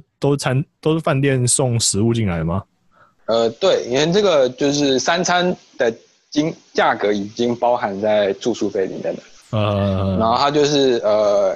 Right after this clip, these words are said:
Speaker 2: 三餐会固定的送到房门口，然后你就时间到了，你就打开房门，把食物拿着，然后就，就关门。
Speaker 1: 哦，所以其实你是不会看到人，就所谓的无接触送餐就对了。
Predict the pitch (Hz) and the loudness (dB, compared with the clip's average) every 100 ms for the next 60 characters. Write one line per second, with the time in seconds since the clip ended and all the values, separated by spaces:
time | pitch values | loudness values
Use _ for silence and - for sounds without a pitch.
0 | - - 139 135 135 143 139 127 143 127 | -4 -4 -4 -2 -2 0 0 0 -2 0
1 | 127 110 101 101 123 110 107 98 95 85 | 0 0 0 0 -2 0 0 2 0 0
2 | - - _ _ _ _ _ 110 120 107 | -4 -10 _ _ _ _ _ -6 -4 -2
3 | 131 - 85 - _ - - - - - | -4 -4 -6 -8 _ -20 -20 -20 -12 -4
4 | 113 104 117 117 107 - 120 123 127 127 | -2 0 2 2 2 0 0 2 0 0
5 | 120 101 104 107 101 - 110 110 - 101 | -2 0 -4 -2 -4 -4 -4 -4 -6 -8
6 | 101 95 95 92 92 - 107 110 117 101 | -6 -8 -6 -8 -4 -4 -4 -4 -4 -6
7 | 85 85 90 98 101 104 101 - _ _ | -10 -16 -12 -10 -8 -6 -8 -8 _ _
8 | 104 95 92 - - - _ _ - 151 | -10 -10 -10 -14 -20 -20 _ _ -10 -6
9 | - 123 170 185 135 156 123 131 135 127 | -2 0 2 2 2 0 0 -2 0 0
10 | 98 113 127 127 127 110 117 123 123 110 | 0 -2 0 2 2 0 0 0 0 0
11 | 107 98 90 92 90 78 - | -2 -2 -2 -2 -2 -4 -8